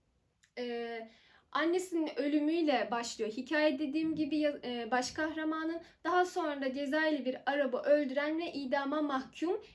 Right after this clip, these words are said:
edilen, e, baş kahramanın aslında hayatı ve yaşamayı boş gören ve her şeyi kabullenen bir hikaye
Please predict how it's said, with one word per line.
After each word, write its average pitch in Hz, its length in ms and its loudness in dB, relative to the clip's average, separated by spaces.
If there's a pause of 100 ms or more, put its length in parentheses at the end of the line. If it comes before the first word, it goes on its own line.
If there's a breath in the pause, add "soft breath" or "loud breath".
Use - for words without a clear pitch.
(120 loud breath)
edilen, 247 560 2 (340)
e, 226 280 -6
baş 277 220 0
kahramanın 254 920 -2 (480 loud breath)
aslında 320 380 0
hayatı 302 400 2
ve 330 100 -2
yaşamayı 277 560 -4
boş 302 240 2
gören 247 280 -2
ve 240 60 -4
her 285 220 -4
şeyi 254 280 -2
kabullenen 269 720 -2 (360 loud breath)
bir 359 140 2
hikaye 294 840 2